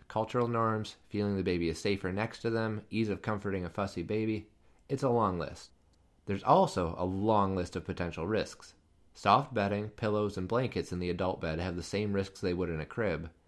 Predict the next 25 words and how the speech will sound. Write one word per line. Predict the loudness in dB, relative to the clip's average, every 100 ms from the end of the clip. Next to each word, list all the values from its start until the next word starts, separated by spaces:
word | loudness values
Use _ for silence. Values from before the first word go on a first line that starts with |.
| -20 -10
and | -6
it's | -6 -2
easier | 0 2 0
for | 0 -2
the |
baby's | 0 0 -2 -2
head | -2
to | 0
be | -2
covered | -2 -4 -2
up. | -4 -8 -14 -20 _ _ _ _ 0
Babies | 2 2 0
can | -4
fall | 2 4 4
off | 2 -2
the | 0
bed | 0 0 -2 -6
or | -4 -2
into | 0 -2
a |
crack | 0 0 0 -2
next | -6 -4
to | -6
the |
mattress, | -2 -2 -2 -6 -8